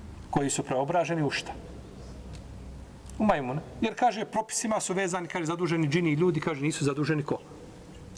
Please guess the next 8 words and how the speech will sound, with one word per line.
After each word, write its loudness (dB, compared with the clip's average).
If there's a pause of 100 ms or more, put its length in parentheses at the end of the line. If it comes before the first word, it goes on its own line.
(380)
Vidite 4
alima 4
kad -2
osuđuje 2
alim 4 (920)
i 6
vidite 2
vamo 6